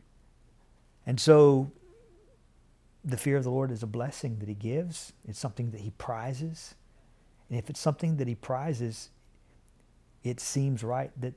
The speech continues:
the child of God who loves the Father wants to cultivate that, would want to know more of that, because it pleases the Father.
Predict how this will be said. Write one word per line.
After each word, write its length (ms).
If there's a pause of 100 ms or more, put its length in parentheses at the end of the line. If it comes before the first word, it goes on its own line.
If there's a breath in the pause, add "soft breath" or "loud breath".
the 80
child 400
of 120
God 380
who 140
loves 360
the 100
Father 420
wants 560
to 100
cultivate 600
that, 220 (140)
would 240
want 360
to 120
know 340
more 400
of 140
that, 380 (600 soft breath)
because 420
it 160
pleases 540
the 100
Father. 460